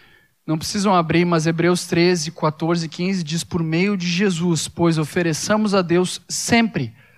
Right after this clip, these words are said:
sacrifícios de louvor, que é o fruto de lábios que confessam o seu nome. Não negligencieis igualmente a prática do bem e a mútua cooperação, pois com tais sacrifícios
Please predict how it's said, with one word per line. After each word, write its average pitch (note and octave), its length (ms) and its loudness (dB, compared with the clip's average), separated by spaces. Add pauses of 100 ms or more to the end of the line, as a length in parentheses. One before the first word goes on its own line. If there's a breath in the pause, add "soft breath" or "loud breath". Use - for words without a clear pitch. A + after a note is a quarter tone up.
sacrifícios F3+ 840 -2
de D#3+ 140 -2
louvor, A#2+ 500 -2 (460 soft breath)
que - 100 0
é D#3+ 40 6
o D3 40 4
fruto G#3+ 460 -2
de G3 140 -2
lábios F3 840 2
que - 140 -4
confessam E3 640 0
o C#3+ 40 -2
seu C3 220 -4
nome. B2 320 -2
Não F#3 220 2
negligencieis G#3+ 880 2 (100)
igualmente A3+ 840 2 (400 loud breath)
a D#3 80 4
prática F3+ 420 2
do E3+ 120 -2
bem E3 340 2
e G#3+ 80 4
a F#3+ 60 8
mútua F#3 340 2
cooperação, F3 600 2
pois D#3+ 280 2
com E3 240 -6
tais G#3+ 360 4
sacrifícios G#3+ 840 -2